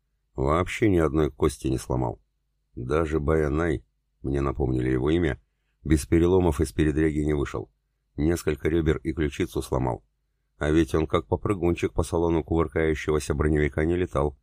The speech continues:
до последнего держался всеми доступными способами. Везение троекратное, стократное, без него явно не обошлось, либо я чего-то не понимаю. Автобус, переоборудованный под передвижную больницу, наконец-то остановился.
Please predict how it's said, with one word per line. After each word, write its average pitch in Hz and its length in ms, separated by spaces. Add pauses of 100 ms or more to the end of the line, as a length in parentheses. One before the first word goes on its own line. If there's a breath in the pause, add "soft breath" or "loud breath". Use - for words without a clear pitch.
(300)
до 65 180
последнего 80 560
держался 73 460
всеми 82 280
доступными 73 520
способами. 57 560 (800)
Везение 82 640
троекратное, 78 840
стократное, 71 800 (440)
без 90 160
него 117 180
явно 98 280
не 69 100
обошлось, 62 540 (320)
либо 82 380
я 73 180
чего-то 65 340
не 64 80
понимаю. 58 480 (1080)
Автобус, 82 560
переоборудованный 67 920
под 67 160
передвижную 67 600
больницу, 71 500
наконец-то 76 600
остановился. 71 680